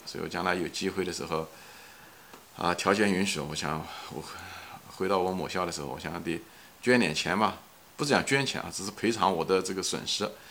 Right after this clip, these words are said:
就是学-，学校图书馆的损失啊，包括利息啊，把我，呃，这些，至少把这些损失应该传还给他们啊，把，毕竟把人家书给损坏了，对吧？把人家书给割开了啊，所以年轻的时候也干过很多事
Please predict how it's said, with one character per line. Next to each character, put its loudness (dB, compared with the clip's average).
就 2
是 0
学-， -2
学 2
校 8
图 2
书 2
馆 4
的 2
损 -4
失 -4
啊， -4
包 4
括 2
利 0
息 -2
啊， -14
把 2
我， 2
呃， -2
这 -2
些， 4
至 -4
少 6
把 4
这 -4
些 -2
损 -4
失 -4
应 -2
该 2
传 -2
还 0
给 -14
他 -10
们 -10
啊， -14
把， 2
毕 -4
竟 0
把 0
人 -2
家 0
书 -4
给 -8
损 -4
坏 0
了， -6
对 -18
吧？ -14
把 -8
人 -10
家 -8
书 -8
给 -14
割 -4
开 -8
了 -8
啊， -12
所 -4
以 8
年 2
轻 2
的 0
时 0
候 4
也 2
干 4
过 0
很 -4
多 -4
事 -2